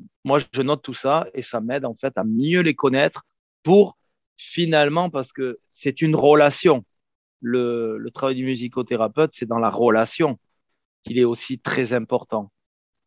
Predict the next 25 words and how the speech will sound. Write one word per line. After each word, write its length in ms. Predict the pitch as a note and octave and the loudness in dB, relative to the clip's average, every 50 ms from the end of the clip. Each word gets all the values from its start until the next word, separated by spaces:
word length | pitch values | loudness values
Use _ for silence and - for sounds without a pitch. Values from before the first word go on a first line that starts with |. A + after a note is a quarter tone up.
| _ _ _ _ _ _ _ | _ _ _ _ _ _ _
Et 160 | A#2 A#2 G#2+ | -4 -4 -4
quand 160 | A2 - C3+ C#3+ | -2 0 0 2
les 140 | C#3 C#3+ | 2 2
résidents 440 | B2+ C#3+ C#3 A#2+ C3 C#3 C3+ C#3 C3+ | 2 2 2 2 2 2 2 2 0
te 120 | B2+ - B2+ | 0 -2 -4
considèrent 720 | - - C#3 C3+ B2 - C3+ B2+ B2+ C#3 C3+ C3+ - - | -4 -2 -6 -6 -6 -6 -6 0 2 2 2 2 -2 -6
comme, 320 | - A#2+ A#2+ A2+ A#2 A#2 | -4 -4 -4 -4 -6 -8
euh, 420 | A2 G#2+ A2 G#2+ A2 A2 A2 A2 - _ _ _ _ _ _ _ _ _ _ _ _ _ | -10 -10 -10 -10 -10 -12 -12 -16 -16 _ _ _ _ _ _ _ _ _ _ _ _ _
ils 80 | - - | -20 -18
savent 220 | - - A#2 A2 | -6 -4 -4 -2
pas 140 | - C#3 C3 | 2 2 2
vraiment 460 | A#2 A#2 C3 B2+ C#3 C#3+ C#3+ C3 A2 - _ _ _ _ _ _ _ _ _ _ | 2 2 0 0 2 0 -2 -2 -4 -8 _ _ _ _ _ _ _ _ _ _
que 60 | - | -16
tu 220 | G#2+ - - - B2+ | -16 -16 -8 -6 -4
es 40 | A#2+ | -4
musicothérapeute, 960 | B2 B2 G#2+ A#2+ A#2+ - C3 A#2 - C3 B2+ A#2 B2+ B2 - D3+ C#3+ C3 - _ | -4 -6 -6 -10 -8 -6 -8 -4 -2 -4 0 0 0 0 2 0 0 0 -2 _
mais 220 | A#2 A2+ G#2 G2+ _ _ _ _ | -6 -6 -6 -8 _ _ _ _
quand 100 | A#2 A#2 - _ _ | -10 -10 -10 _ _
ils 100 | A#2+ A2 | -20 -20
te 80 | - _ | -14 _
considèrent 460 | - C3+ A#2 - C#3+ C3+ D3+ D3+ - | -4 -4 -2 -2 0 0 0 0 0
comme 160 | - B2+ A2+ - | -2 -4 -2 -2
quelqu'un 320 | C#3 B2+ A#2 - D#3 D3 | -2 -4 -2 -2 -2 0
de 100 | C3 B2+ | 0 -2
bienveillant. 760 | A#2 A2+ A#2+ C3 D3 C#3+ C#3 B2 B2+ C3 B2 A#2 A#2 A2+ G#2+ | -4 -2 -4 -2 -2 -2 -2 -2 -2 -2 0 0 -2 -4 -4